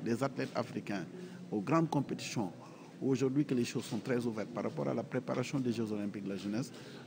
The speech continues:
le premier jalon, c'est véritablement d'avoir des formateurs, des coachs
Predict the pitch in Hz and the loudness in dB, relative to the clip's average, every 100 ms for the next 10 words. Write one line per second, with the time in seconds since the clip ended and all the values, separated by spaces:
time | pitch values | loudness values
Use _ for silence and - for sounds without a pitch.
0 | - 117 - 151 170 160 147 123 117 117 | -2 -2 2 4 6 8 6 6 4 2
1 | 151 - - - - 104 107 120 113 104 | -2 -10 -18 -8 -2 0 2 0 0 -2
2 | 110 107 101 98 107 92 95 92 - 131 | 0 -2 -2 0 -2 -2 -4 -4 0 2
3 | 139 110 - 85 76 90 - 165 160 - | 4 2 2 -4 -4 -6 -2 0 0 -2